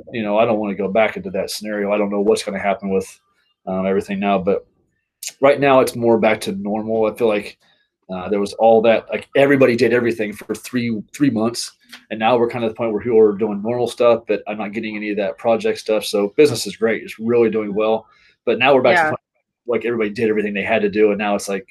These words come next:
Speaker 1: okay, they're kinda, kinda calm. But, uh, s-, I don't know the, how much stuff we've done to, like, answer your question, do we do things that are different, that are gonna be different going forward? Um, we always kept a clean store. I've always had a rule of keeping a distance from the customer. I think they always should have their own,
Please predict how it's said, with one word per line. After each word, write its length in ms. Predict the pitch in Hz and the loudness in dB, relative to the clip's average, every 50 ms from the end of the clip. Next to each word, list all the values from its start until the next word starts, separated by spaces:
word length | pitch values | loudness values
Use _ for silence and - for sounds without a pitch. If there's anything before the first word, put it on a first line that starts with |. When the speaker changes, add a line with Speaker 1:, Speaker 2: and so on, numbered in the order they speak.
| 101 | -18
Speaker 1:
okay, 220 | 92 - 107 101 95 | -10 -6 -6 -4 -4
they're 160 | 95 98 95 | -4 -6 -6
kinda, 300 | - - 101 98 92 - _ _ _ _ _ _ _ _ _ _ - | -6 -8 -8 -8 -8 -10 _ _ _ _ _ _ _ _ _ _ -8
kinda 200 | - 117 101 98 | -4 -4 -4 -4
calm. 360 | - - 104 101 101 101 95 90 | -2 -2 -2 0 0 -2 -2 -4
But, 280 | 98 98 92 - - | -4 -4 -4 -4 -4
uh, 180 | 98 90 90 82 73 73 - - - - | -4 -2 -2 -2 -2 -2 -4 -8 -12 -14
s-, 180 | - - - - 131 | -14 -14 -10 -2 0
I 160 | 135 - 165 | 0 4 4
don't 140 | 180 175 156 | 4 4 6
know 100 | 151 147 | 6 4
the, 100 | 131 - - | 4 2 0
how 160 | - 135 143 | -2 -4 -4
much 160 | 131 131 - | -4 -4 -6
stuff 280 | - - - 127 120 - | -4 -2 -2 -2 -2 -2
we've 220 | 120 117 101 98 - 117 110 | -2 -4 -4 -6 -10 -12 -8
done 340 | 110 113 110 107 104 104 - _ _ _ _ _ _ _ _ _ _ _ _ - - | -6 -4 -4 -4 -6 -8 -12 _ _ _ _ _ _ _ _ _ _ _ _ -20 -8
to, 80 | - | -2
like, 160 | 98 95 95 | 0 0 0
answer 200 | - 104 107 104 - 107 | 2 0 -2 0 -2 -4
your 60 | 104 | 0
question, 240 | - 113 110 - 107 | 2 0 0 2 0
do 60 | 113 | -2
we 80 | 107 110 | -2 -2
do 120 | 98 107 | -2 -2
things 200 | 113 110 107 90 | -2 -2 -2 -2
that 120 | 98 98 101 | -2 -2 -2
are 160 | 101 95 87 | -2 -2 -4
different, 440 | - - 113 107 - 110 107 101 - | 0 2 2 2 2 0 -4 -4 -2
that 100 | 101 101 | 0 0
are 120 | 101 98 | 2 2
gonna 220 | 101 104 101 98 | 2 0 0 -2
be 120 | 98 101 98 | -2 -4 -4
different 380 | 92 107 110 110 110 90 95 | 0 2 2 2 0 -2 -2
going 240 | 107 107 104 101 95 | -2 -2 -2 -2 -4
forward? 600 | 98 - - 110 110 110 107 107 107 104 98 - - - | -4 0 4 6 6 8 6 4 2 0 -4 -8 -12 -10
Um, 400 | 92 92 92 92 90 92 92 - _ _ _ - | -8 -6 -4 -4 -6 -8 -10 -14 _ _ _ 0
we 100 | 131 127 | 4 6
always 220 | 117 117 110 110 | 6 6 6 6
kept 180 | - 117 110 110 | 4 2 0 0
a 80 | 101 | -2
clean 220 | - - 117 113 107 | -4 -4 -6 -6 -6
store. 480 | - - 110 110 110 107 107 107 - - _ _ _ - | -2 2 4 4 6 6 4 2 0 -4 _ _ _ -2
I've 120 | 113 110 | 0 2
always 240 | - 117 117 110 110 | 4 4 4 4 4
had 120 | 120 110 | 2 2
a 40 | 110 | 2
rule 260 | 104 104 107 107 107 | 2 4 4 4 4
of 80 | 101 104 | 4 2
keeping 280 | - - 117 107 104 104 | -2 -8 -8 -6 -6 -6
a 60 | 98 | -4
distance 340 | 95 107 110 110 - 107 101 | -4 -2 -4 -4 -6 -8 -12
from 160 | - 107 101 | -12 -12 -12
the 60 | 101 | -12
customer. 460 | - - 113 110 104 - 107 107 104 104 | -8 -4 -4 -4 -4 -6 -8 -6 -4 -4
I 80 | 104 | -4
think 240 | 101 - 113 107 - | -2 -2 -4 -4 -2
they 100 | 104 101 | -2 -2
always 240 | 98 101 101 101 - | 0 0 0 -2 -2
should 160 | - 101 98 | -6 -8 -6
have 240 | 98 101 98 92 90 | -4 -4 -4 -4 -4
their 160 | 104 98 101 | -4 -4 -2
own, 240 | 101 101 95 95 | -2 -4 -6 -8